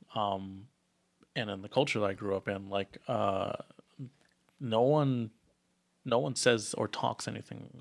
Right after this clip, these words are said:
uh, talks about this at all. Like, it's, it's kind of a thing that's kind of, it's either, it's not a real thing or it's kind of,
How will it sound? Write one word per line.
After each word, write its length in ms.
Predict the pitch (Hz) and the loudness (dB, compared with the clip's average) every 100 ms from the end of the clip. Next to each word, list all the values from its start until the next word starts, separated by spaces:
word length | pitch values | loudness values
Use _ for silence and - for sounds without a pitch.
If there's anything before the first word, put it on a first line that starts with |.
| - | -14
uh, 100 | - - - | -12 -14 -6
talks 260 | 117 - - | -2 -2 0
about 380 | 117 101 - | 4 4 2
this 440 | - - - - - - | -6 -6 -6 -10 -12 -4
at 100 | - | 0
all. 300 | - - - 147 | 2 0 -6 -6
Like, 240 | - - | -6 -4
it's, 220 | - - - | -8 -4 -2
it's 140 | 120 | -2
kind 160 | - 123 | 0 0
of 60 | |
a 40 | 113 | 0
thing 220 | - 110 | -2 -6
that's 220 | - - | -6 -8
kind 160 | - 104 | -2 0
of, 140 | 101 _ - - - - - - - - | 0 _ -20 -16 -16 -18 -20 -20 -20 -4
it's 180 | 123 - | 0 4
either, 280 | 117 110 107 | 6 6 6
it's 140 | - | 4
not 100 | 117 | 6
a 60 | 117 | 8
real 220 | 113 110 | 6 6
thing 380 | - 107 104 104 | 4 4 4 2
or 100 | 95 | 0
it's 100 | - | 0
kind 120 | |
of, 60 | 101 | -2